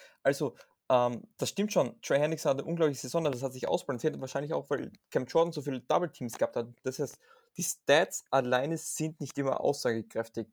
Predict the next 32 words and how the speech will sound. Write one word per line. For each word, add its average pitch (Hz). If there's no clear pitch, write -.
Das -
sagt 143
er 156
nicht, 151
du 156
musst, 156
wenn 156
schon, 175
das 156
ganze 143
Team 202
anschauen, 180
die -
ganze 131
Unit. 165
Ähm, 135
und 139
ich 127
glaube 151
auch, -
dass -
wir, 151
also 143
wenn 147
man 139
sagt, -
ein 139
Schnitt -
von 139
zwei 139
Komma 135
sechs -